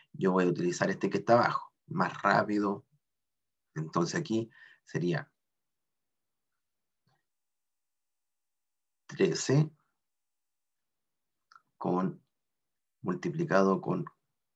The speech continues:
coseno de cuarenta grados. Entonces serían pulgadas, pulgadas. Entonces, vemos el chat. Profesor, si pase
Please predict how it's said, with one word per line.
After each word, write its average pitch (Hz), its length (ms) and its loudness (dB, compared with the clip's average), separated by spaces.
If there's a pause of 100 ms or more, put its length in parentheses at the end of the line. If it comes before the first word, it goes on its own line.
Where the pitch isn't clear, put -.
(240)
coseno 107 800 0
de 87 220 -2
cuarenta 98 500 -2
grados. 151 300 -10 (360)
Entonces - 220 -14
serían 95 460 0 (1800)
pulgadas, - 1120 8 (680)
pulgadas. - 560 -2 (420)
Entonces, 151 640 2 (1900)
vemos - 680 -14 (180)
el 151 260 -12
chat. 139 260 -4 (800)
Profesor, 101 480 -8
si - 220 -10
pase - 640 -6